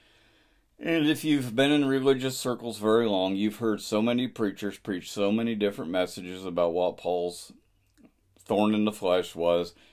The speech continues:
and whatever it is, they will attach their own little thing to it, and they'll swear that that's what it was. We don't know. In all honesty, we really don't know. And there's a reason we don't know.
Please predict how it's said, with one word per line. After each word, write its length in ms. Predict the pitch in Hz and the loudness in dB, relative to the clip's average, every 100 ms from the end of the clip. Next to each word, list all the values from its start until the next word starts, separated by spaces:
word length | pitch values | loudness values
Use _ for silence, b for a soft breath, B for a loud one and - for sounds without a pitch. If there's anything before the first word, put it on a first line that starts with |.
| b | b
and 260 | 90 90 87 | -4 -4 -2
whatever 500 | 98 117 123 123 131 | 2 6 6 4 2
it 60 | 113 | 4
is, 260 | 110 107 | 4 4
they 160 | 104 101 | 2 4
will 220 | 104 104 | 4 0
attach 400 | 104 110 101 - | 0 0 0 -2
their 200 | 101 92 | -4 -2
own 160 | 92 92 | -2 -2
little 240 | 92 101 | -4 -4
thing 300 | 104 85 87 | -2 -2 -4
to 220 | - 85 | -2 0
it, 180 | 87 - b b _ | 0 -2 b b _
and 320 | 82 85 85 | -4 -2 0
they'll 160 | 90 101 | 2 0
swear 420 | - 101 107 104 | 0 2 4 4
that 160 | 98 87 | 0 -4
that's 280 | 92 90 | -4 -4
what 160 | 95 90 | -4 -4
it 60 | 87 | 0
was. 200 | 113 123 | -2 0
We 240 | 120 127 | -2 -2
don't 280 | 117 113 - | 0 -2 -4
know. 460 | 107 82 - - _ _ _ _ _ _ _ _ _ | -4 -4 -6 -18 _ _ _ _ _ _ _ _ _
In 160 | - 90 | -8 0
all 260 | 107 123 | 2 4
honesty, 520 | 127 113 110 - 113 104 | 2 0 -2 -4 -2 -2
we 220 | 95 90 | -4 -4
really 340 | 82 95 113 | -2 0 0
don't 340 | 101 87 90 - | 0 -2 -4 -10
know. 300 | 64 - - _ _ _ _ _ _ _ _ - | -12 -14 -20 _ _ _ _ _ _ _ _ -10
And 200 | 120 131 | -2 0
there's 220 | 139 127 135 | 0 0 -2
a 100 | 147 | -2
reason 640 | 147 208 151 120 73 71 - _ _ _ _ | -2 -4 -4 -6 -6 -12 -18 _ _ _ _
we 120 | 101 | -4
don't 220 | 98 80 71 | -2 -2 -4
know. 280 | 69 - | -8 -10